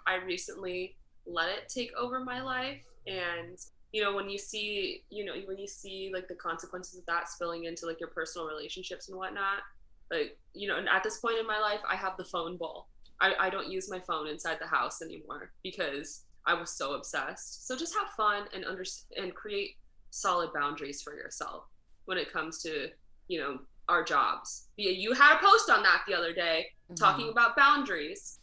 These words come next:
Speaker 1: So that right there, fun, boundaries,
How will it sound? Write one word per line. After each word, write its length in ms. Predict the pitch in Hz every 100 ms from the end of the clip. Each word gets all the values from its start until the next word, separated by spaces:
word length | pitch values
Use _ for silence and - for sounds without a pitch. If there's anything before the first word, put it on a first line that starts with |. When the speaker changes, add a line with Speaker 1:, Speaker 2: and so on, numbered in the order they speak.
| - -
Speaker 1:
So 580 | - 202 185 175 151 - -
that 240 | 185 175 175
right 160 | 160 156
there, 340 | 147 123 - -
fun, 420 | - 226 226 226 226 -
boundaries, 720 | 175 175 180 170 165 165